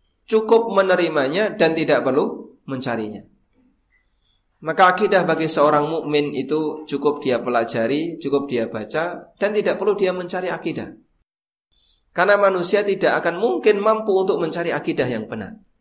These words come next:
Kalau orang dibiarkan tanpa wahyu, sekarang coba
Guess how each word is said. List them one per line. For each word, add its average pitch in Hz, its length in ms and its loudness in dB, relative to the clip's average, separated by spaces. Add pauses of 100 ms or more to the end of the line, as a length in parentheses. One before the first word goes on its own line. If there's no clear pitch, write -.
(680)
Kalau 123 240 0
orang 151 240 2
dibiarkan 127 560 0
tanpa 139 320 0
wahyu, 143 560 -4 (640)
sekarang 151 400 -2
coba 156 560 -2